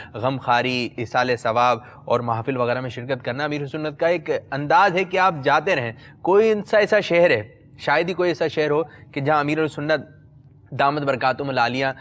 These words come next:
ने हाज़िरी ना दी हो। और फिर जब इस किस्म का सिलसिला है कि अब नहीं जा सकते, हालात आपके सामने हैं, तो अमीरुल सुन्नत दामद बरकातुहुल आलिया ने, ए, ये अंदाज़ इख्तियार किया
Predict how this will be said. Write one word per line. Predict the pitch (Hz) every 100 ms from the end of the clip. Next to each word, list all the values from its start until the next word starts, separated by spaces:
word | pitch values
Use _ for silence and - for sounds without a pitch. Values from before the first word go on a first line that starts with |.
| - -
ने | 127
हाज़िरी | 117 117 120 143 143 -
ना | 120
दी | 120 110
हो। | 98 - - - -
और | - 143 147
फिर | 185 196 196 180
जब | 160 180
इस | 160
किस्म | - 180 190
का |
सिलसिला | 185 170 - 190
है | 190
कि | 196
अब | - - 196
नहीं | 180 160 185
जा | 147
सकते, | 123 113 123 -
हालात | 120 131 147 143
आपके | 127 - 123
सामने | 127 123 139
हैं, | 113 120 - - -
तो | 139
अमीरुल | 151 151
सुन्नत | 143 143 143
दामद | 127 131 135
बरकातुहुल | 127 120 120 131 127
आलिया | 120 120 123
ने, | 135 143 - - -
ए, | 127 131 131 -
ये | 139 120 185
अंदाज़ | 175 147 143 139
इख्तियार | - 135 135
किया | 131 120 120 120